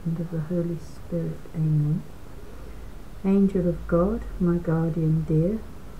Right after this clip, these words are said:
to whom his love commits me here, ever this day be at my side,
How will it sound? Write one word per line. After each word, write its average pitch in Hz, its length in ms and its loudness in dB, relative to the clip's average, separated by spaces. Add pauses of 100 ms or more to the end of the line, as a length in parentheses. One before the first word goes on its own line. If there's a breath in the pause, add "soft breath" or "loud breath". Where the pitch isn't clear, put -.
to 175 140 0
whom 180 380 4
his 180 260 -2
love 170 280 0 (280)
commits 170 500 -2
me 170 160 2 (100)
here, 180 280 2 (920)
ever 180 240 4
this 196 320 2
day 180 400 4 (100)
be 165 160 0
at - 220 -2
my 160 220 4
side, 175 580 0